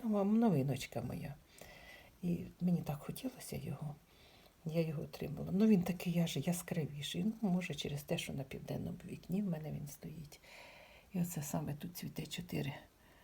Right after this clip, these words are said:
чотири такі квіточки. Ну. О, бачите, ось сонечко зайшло, колір трошечки міняється. Ну, такий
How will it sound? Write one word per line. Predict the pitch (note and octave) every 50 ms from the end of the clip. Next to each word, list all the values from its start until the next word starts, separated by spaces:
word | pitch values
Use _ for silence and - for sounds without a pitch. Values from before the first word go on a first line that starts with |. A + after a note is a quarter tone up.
| - - - - - - - - - - - _ - _
чотири | - - F3 - - - D#3+ - E3+
такі | - - - - - - - C#3+ - - - - - - - - - - - -
квіточки. | - F3 F#3 A#3 B3 - F3 F3 - - - - - - -
Ну. | - - - - - - _ - - - - - - - - - - _ - _ _ _ _ - -
О, | D3 B2+
бачите, | - C#3+ - F3 F3 - - - - - -
ось | -
сонечко | - - - - - - - - - - C#3
зайшло, | C#3 - C3 - - - G#3 G#3+ -
колір | - - - - - - - -
трошечки | - C#3+ C#3 - - - - - - - C#3 - - - - - - - - - - - - -
міняється. | F3 E3 E3+ F3 E3+ C#3 A2+ G#2 - B2+ - - - - - - - -
Ну, | D#3+ F3+ F3 E3+ -
такий | - D3 C#3+ - - - D3 C#3+ -